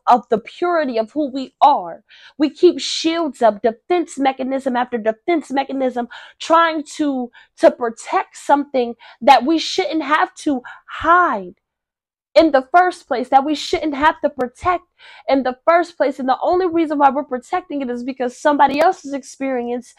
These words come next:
made the experience for us feel a little different. So now we move in different. Now we talking different. Now we, now we, now we acting different. Now we thinking different. Now we speaking different.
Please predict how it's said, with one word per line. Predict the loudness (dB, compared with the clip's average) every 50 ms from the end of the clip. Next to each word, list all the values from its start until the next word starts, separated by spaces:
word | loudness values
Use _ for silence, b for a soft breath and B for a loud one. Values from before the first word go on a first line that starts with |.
| B B B B B _ _ _ _ _ _ _ _ -2
made | 2 4 4 4 4 2 -2
the | -8 -8
experience | -8 -8 -10 -16 -12 -8 -6 -6 -4 -4 -6 -8 -10 -10 -6
for | -2 -2 -2 4 4
us | 2 2 2 -8
feel | -8 -6 -4 -2 -2 -2
a | -2
little | -2 -2 -4 -4 -6 -6
different. | -8 -8 -10 _ _ _ -20 _ _ _ _ _ _ _ _ _ _ _ _ _
So | -4 -2 2
now | 6 8 8 8
we | 6 4 0
move | -2 -2 -2 -4 -4 -6
in | -8 -8
different. | -8 -12 -12 _ _ _ -20 -20 _ _ _ _ _ _ _ 0
Now | 4 6 6 6
we | 4 2 -4
talking | -4 0 4 4 4 4 2 -8 -8
different. | -8 -8 -10 -8 -6 0
Now | 2 4 4
we, | 4 2 -2
now | -2 -4 -6 -8 -6 0 4 4 6
we, | 6 4 2
now | 2 2 2 2
we | 0 -2 -6 2
acting | 4 4 4 4 0 -6 -8 -6 -2
different. | -4 -4 -4 -4 -6 -2
Now | 0 0
we | 0 -2 -6
thinking | -8 _ -6 -6 -6 -4 -4 -8 -6 -4
different. | -4 -6 -4 -4 -4
Now | 0 0 0 0
we | -2
speaking | -8 -10 -14 -16 -4 0 0 0 0 -2 -6 -4
different. | -2 -4 -4 -6 _ -20 -20 -20